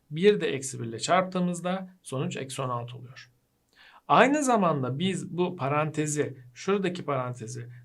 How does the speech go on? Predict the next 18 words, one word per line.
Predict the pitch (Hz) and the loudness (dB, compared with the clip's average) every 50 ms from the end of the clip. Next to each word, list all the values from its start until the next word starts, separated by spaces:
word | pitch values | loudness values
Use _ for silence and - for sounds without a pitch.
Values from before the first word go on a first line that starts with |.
| - - 127 | -10 -6 -2
dışarı | 131 123 - 165 175 202 254 | 0 2 2 2 2 2 2
çıkarır, | - - 262 - - 185 151 131 117 110 - - - | 0 -2 -2 0 0 2 2 2 0 -2 -6 -10 -10
yani | - 127 131 139 143 139 135 127 131 135 - | -4 -2 0 0 2 0 -2 -4 -6 -8 -10
üssü | 131 127 - - - - - 226 254 247 | -12 -12 -12 -14 -14 -8 -4 -2 2 4
de | 294 294 294 | 4 4 6
kapsarsak, | 294 - 226 220 220 - - - 175 170 185 180 - - 147 127 120 - - - - _ _ _ _ _ _ _ _ _ _ _ _ _ _ _ _ _ _ _ _ _ _ _ _ _ _ _ _ _ _ _ _ _ _ - | 8 8 8 8 8 6 2 4 6 6 6 4 4 2 2 2 0 -2 -10 -18 -20 _ _ _ _ _ _ _ _ _ _ _ _ _ _ _ _ _ _ _ _ _ _ _ _ _ _ _ _ _ _ _ _ _ _ -8
üssü | 139 131 131 - - - 247 226 | -6 -6 -4 -4 -4 -2 0 2
de | 269 254 | 2 2
içine | 214 180 - - 147 135 127 | 2 2 2 0 0 0 0
alırsak, | 120 113 110 110 110 - - 170 202 240 - - _ _ _ _ _ _ | -2 -2 -4 -6 -6 -6 -4 -4 -6 -6 -8 -14 _ _ _ _ _ _
eksi | - 131 135 131 - - 226 | -4 -4 -2 0 0 0 0
iki | 214 190 185 - 247 247 | -2 -2 0 0 2 2
üzeri | 226 190 180 160 139 131 123 | 2 2 4 2 2 2 0
dört, | 127 117 127 - - - - - - _ _ _ _ _ _ _ _ _ _ _ _ _ _ _ _ _ _ _ _ _ _ _ _ _ _ _ _ _ _ _ _ _ _ _ _ _ | 0 0 -2 -2 -4 -8 -16 -20 -20 _ _ _ _ _ _ _ _ _ _ _ _ _ _ _ _ _ _ _ _ _ _ _ _ _ _ _ _ _ _ _ _ _ _ _ _ _
üstteki | - 175 175 - - - 269 269 269 - 214 | -6 -6 -6 -6 -6 -4 -4 -4 -2 -2 -4
ifadenin | 196 185 190 180 170 160 160 160 160 160 | 0 4 4 6 6 4 2 -2 -2 0
aynısı | 156 139 127 120 117 - - - - | -2 -2 -2 -4 -6 -10 -12 -12 -12
olur. | - 127 - - - | -12 -14 -16 -20 -20